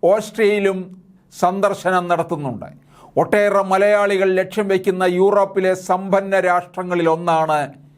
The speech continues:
ഇന്ന് ഓസ്ട്രിയ. നീണ്ട നാൽപത്തൊന്ന് വർഷത്തെ ഇടവേളയ്ക്ക് ശേഷമാണ് ഒരു ഇന്ത്യൻ പ്രധാനമന്ത്രി ഇവിടെ എത്തുന്നതെന്ന പ്രത്യേകത കൂടി ഈ സന്ദർശനത്തിനുണ്ട്.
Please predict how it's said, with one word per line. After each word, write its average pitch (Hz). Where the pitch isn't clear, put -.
ഇന്ന് 151
ഓസ്ട്രിയ. 143
നീണ്ട 220
നാൽപത്തൊന്ന് 226
വർഷത്തെ 208
ഇടവേളയ്ക്ക് 208
ശേഷമാണ് 196
ഒരു 180
ഇന്ത്യൻ 190
പ്രധാനമന്ത്രി 180
ഇവിടെ 190
എത്തുന്നതെന്ന 185
പ്രത്യേകത 180
കൂടി 160
ഈ 190
സന്ദർശനത്തിനുണ്ട്. 160